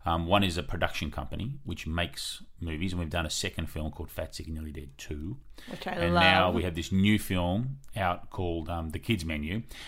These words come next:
Speaker 1: And then my other part of my business is called Reboot with Joe, where we have a community and a website, and we, um, offer products and services. That's how we fund it, through, through selling,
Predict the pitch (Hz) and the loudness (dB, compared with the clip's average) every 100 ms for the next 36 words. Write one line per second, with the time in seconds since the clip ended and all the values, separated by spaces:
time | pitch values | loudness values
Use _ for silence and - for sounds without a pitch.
0 | - 98 113 117 123 135 135 113 107 98 | 2 6 12 12 12 12 12 12 12 10
1 | 92 85 87 92 90 - 98 87 90 - | 6 2 0 0 -2 -4 -4 -4 -6 -4
2 | 98 85 82 98 85 76 76 92 85 76 | -2 0 0 0 0 -4 -4 -2 0 -2
3 | 82 82 87 82 82 - 98 101 104 85 | -4 -2 -2 -4 -4 2 6 8 6 4
4 | 80 - - - - - 90 87 92 98 | 0 -4 -12 -16 -16 -4 0 2 2 2
5 | - 87 82 80 - 87 82 85 82 85 | 2 2 0 -4 -8 -4 -4 -4 -4 -4
6 | 82 82 82 85 82 85 - - 98 - | -4 -4 -4 -4 -4 -6 -6 -2 0 0
7 | 92 - 110 120 - 101 101 90 90 135 | -2 2 4 6 4 2 2 2 2 0
8 | 139 92 90 92 85 - - 90 80 117 | 0 -2 -2 -2 -2 -2 0 0 2 -2
9 | - - - - 85 82 80 - 87 - | -2 -8 -6 -4 -2 -2 -4 -6 -6 -4
10 | - 85 82 80 | -2 -2 -2 -4